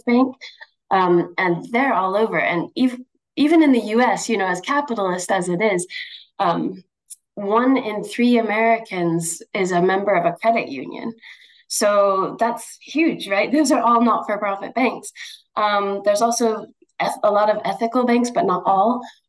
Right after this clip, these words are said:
are not-for-profit. Here in Sweden, there's a bank called, uh, Ekobanken, or the, the Ecobank. Um, and it's sort of a con-, a credit union style as well. Um,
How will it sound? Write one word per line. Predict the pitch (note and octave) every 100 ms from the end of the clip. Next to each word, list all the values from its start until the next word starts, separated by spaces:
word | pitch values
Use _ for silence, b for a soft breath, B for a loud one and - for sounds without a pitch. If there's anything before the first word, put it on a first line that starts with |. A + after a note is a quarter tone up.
| -
are | G3+ G3
not-for-profit. | G3 G3+ - G#3+ G#3 G3+ A3+ A3
Here | - - G#3+
in | G#3+
Sweden, | F#3+ G#3+ A3+ A3+
there's | A3+ G#3
a | G3+
bank | F#3+ G3 -
called, | - F#3 F3 E3+ - _ _ _ -
uh, | F#3 E3+ -
Ekobanken, | A3+ A3+ A3+ A#3+ A3+ A3+ B3+ D4 D4 D#4+ D4+
or | G3 F#3+
the, | F#3 - -
the | G3+
Ecobank. | G#3+ A3+ B3 A#3+ B3 C#4 C#4 - _ _ b b _ _ _ _
Um, | G3+ F3+ F3+ F3+ F3+ - _ _ _
and | - G#3
it's | A3 A3
sort | A#3
of | G#3 F#3+
a | F3+
con-, | - G3 G3 -
a | G3+ F3
credit | - G3+ F3
union | F3 F#3 F3+ F3
style | F3 - F3 D#3+ D#3+
as | F#3 F#3+
well. | G3 G3 G3+ G#3 A3
Um, | G3+ G3 G3 F#3+